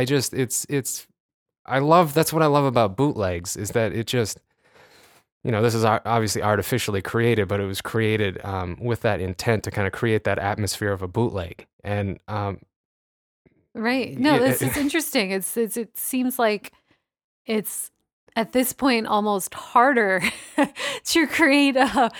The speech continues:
Speaker 2: a more raw lo-fi sound than it is to create a, <laughs> a more produced sound. Like, what a strange
Speaker 1: <laughs>
Speaker 2: time. <laughs>
Speaker 1: Well, and then you kinda gotta ask yourself, like, "Why am I doing this?" I mean,
Speaker 2: Right.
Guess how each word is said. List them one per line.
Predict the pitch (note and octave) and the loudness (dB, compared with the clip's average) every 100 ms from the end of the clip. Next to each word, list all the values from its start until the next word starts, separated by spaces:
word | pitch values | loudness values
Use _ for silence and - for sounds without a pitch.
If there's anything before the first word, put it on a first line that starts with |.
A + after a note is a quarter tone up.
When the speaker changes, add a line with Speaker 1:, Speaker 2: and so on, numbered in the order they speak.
| - - - | -14 -8 2
Speaker 2:
a | A3+ G#3+ G#3 | 4 4 2
more | A#3+ A#3 A#3 G#3+ G#3 A3+ | 0 4 4 4 2 0
raw | A3 A3 A3 A3+ | 4 6 8 8
lo-fi | A3 A3 A3+ A3+ A3 G#3+ | 6 4 2 2 2 2
sound | F#3+ B3 B3+ B3 | 2 4 4 4
than | A#3+ | 2
it | A3 | 2
is | A3+ A#3 - | 2 0 -2
to | |
create | - C4+ C#4+ C4 | -4 2 2 4
a, | C4 - - | 2 0 -4
<laughs> | D4+ D4 - - - | -2 -2 -4 -6 0
a | |
more | C4+ C4+ C#4 | 4 6 6
produced | D4 C4 F4+ F#4+ | 2 2 2 0
sound. | - - G#3+ F#3+ | -2 -2 0 -2
Like, | A3 B3 | -4 0
what | C#4+ E4 | 2 2
a | |
strange | F4 - C#4+ D4+ D4+ - | 2 0 0 2 2 4
Speaker 1:
<laughs> | |
Speaker 2:
time. | F4 E4+ G#3 F#3 F#3 B3+ | 4 6 4 0 -4 -8
<laughs> | G#4 - - C#4+ A3 | -10 -8 -2 0 4
Speaker 1:
Well, | C4 A3+ | 8 10
and | G3+ F#3+ | 10 8
then | A3 | 8
you | F#3+ | 6
kinda | E3 A3+ | 6 8
gotta | E3+ C#3+ | 8 8
ask | C#3 C3+ | 8 6
yourself, | B2+ C3 A#2+ | 4 4 6
like, | B2 | 6
"Why | A#2 B2 A#2 | 6 8 8
am | G#2+ | 6
I | F#2 | 2
doing | F2+ A#2 B2 A2 | 0 2 4 4
this?" | G2 G2 F2+ | 2 0 0
I | A#2 | 2
mean, | A#2 A#2+ A2+ | 4 4 2
Speaker 2:
Right. | A#2 A#2+ | 2 2